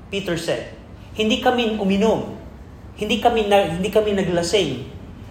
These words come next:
Hindi kami kinokontrol ng alak, kundi kinokontrol kami ng Spirit." So that verse proves that the drunk, drunk, uh, being drunken with the Spirit, to be drunk with the Spirit is wrong.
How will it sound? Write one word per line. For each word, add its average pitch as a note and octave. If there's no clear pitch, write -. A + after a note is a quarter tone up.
Hindi G#3+
kami A3
kinokontrol G3
ng F3+
alak, D3+
kundi G3+
kinokontrol F3
kami E3+
ng E3+
Spirit." C#3+
So E3+
that A#3+
verse E3+
proves E3+
that -
the E3
drunk, G3+
drunk, G3+
uh, E3
being G#3
drunken G#3
with G3
the D#3+
Spirit, F3
to F#3
be F3+
drunk G3+
with G#3
the F3
Spirit F#3
is -
wrong. D3